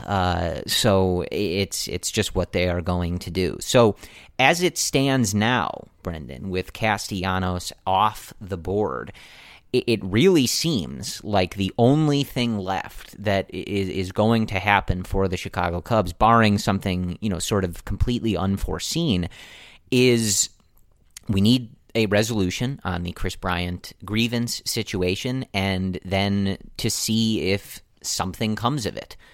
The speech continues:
right? If the Cubs have something up their sleeves, uh, whether it was with Bryant or somebody else. It shouldn't be with Bryant, to reiterate that again, but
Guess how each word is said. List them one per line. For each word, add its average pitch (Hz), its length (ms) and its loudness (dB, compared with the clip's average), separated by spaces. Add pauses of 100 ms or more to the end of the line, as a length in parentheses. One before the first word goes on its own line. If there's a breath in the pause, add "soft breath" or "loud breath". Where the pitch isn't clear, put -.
(120 soft breath)
right? 95 260 0
If - 140 -8
the 98 80 -2
Cubs 92 360 -2
have 87 340 -2 (300 soft breath)
something 110 460 0
up 98 200 0
their 92 140 4
sleeves, 143 680 0
uh, 90 200 0
whether 95 360 2
it 92 100 0
was 90 180 -2
with 95 220 -4
Bryant 98 420 0
or 98 160 2
somebody 107 480 2
else. - 320 -2
It 90 220 -6
shouldn't 113 460 0
be 80 140 -6
with - 180 -10
Bryant, 76 380 -6 (100)
to - 100 -6
reiterate 67 540 -8
that 53 160 -12
again, 135 340 -6 (520 loud breath)
but 104 280 2